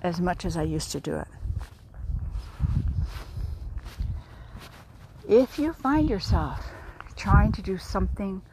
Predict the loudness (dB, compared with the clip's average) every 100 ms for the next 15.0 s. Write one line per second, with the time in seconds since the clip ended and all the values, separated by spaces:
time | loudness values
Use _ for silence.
0 | -16 -8 -4 -2 -2 -2 -4 -2 -4 -6
1 | -16 -14 -10 -8 -10 -14 -12 -10 -10 -12
2 | -16 -18 -18 -18 -6 0 0 0 2 2
3 | 2 -2 -4 -2 -4 -6 -8 -12 -14 -20
4 | -20 -20 -14 -2 2 6 6 4 0 0
5 | 2 2 2 2 0 -14 -16 -16 -16 -16
6 | -16 -12 -10 0 2 2 2 2 2 2
7 | 0 0 0 2 2 2 -2 -8 -16 -20
8 | -10 -4 4 4 2 2 2 4 -4 -2
9 | -6 -2 2 2 0 -2 -4 -2 0 0
10 | 0 -8 -8 -12 -16 -18 -18 -18 -18 0
11 | 8 8 8 4 2 0 -4 4 4 6
12 | 0 0 -2 -6 -2 -2 -4 -6 -16 -20
13 | -20 -18 -16 -12 -8 -4 -2 0 2 4
14 | 4 2 -2 -6 -4 -2 0 0 0